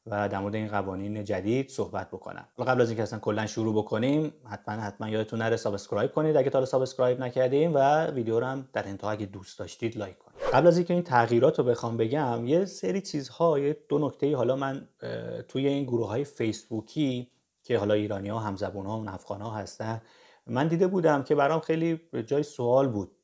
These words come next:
گفتم بد نیست بیام نظرمو در مورد اینا بگم. نکته اول، تو این گروه‌های فیسبوکی من دیده بودم،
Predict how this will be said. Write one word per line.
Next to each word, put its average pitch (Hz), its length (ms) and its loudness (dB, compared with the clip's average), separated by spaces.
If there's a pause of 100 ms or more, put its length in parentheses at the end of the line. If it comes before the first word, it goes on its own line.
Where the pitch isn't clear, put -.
(140)
گفتم 139 220 -2
بد 139 280 4
نیست 143 180 -6
بیام 139 240 2
نظرمو 123 440 6
در 117 160 0
مورد 117 160 0
اینا 117 220 0
بگم. 92 360 -2
نکته 170 340 4
اول، 180 480 6
تو 170 200 -4
این 180 100 4
گروه‌های 170 240 10
فیسبوکی 165 480 0
من 151 140 2
دیده 147 200 0
بودم، 151 480 2